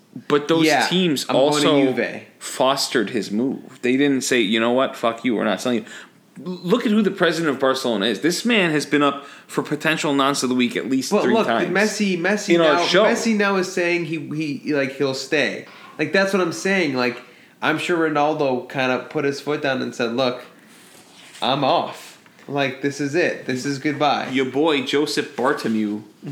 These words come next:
Speaker 2: <laughs>
Speaker 1: is running quite a wild show over
Speaker 2: That's
Speaker 1: there.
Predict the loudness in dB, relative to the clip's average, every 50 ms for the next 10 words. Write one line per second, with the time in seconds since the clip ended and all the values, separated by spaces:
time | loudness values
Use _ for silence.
0 | -10 -10 -12 -12 -12 -16 -16 -18 -18 -12 -6 -2 -2 -2 0 0 0 2 2 2
1 | 0 -2 -2 0 0 2 2 2 2 4 4 2 2 0 -2 -2 -2 0 0 2
2 | 2 2 2 2 2 2 2 0 -4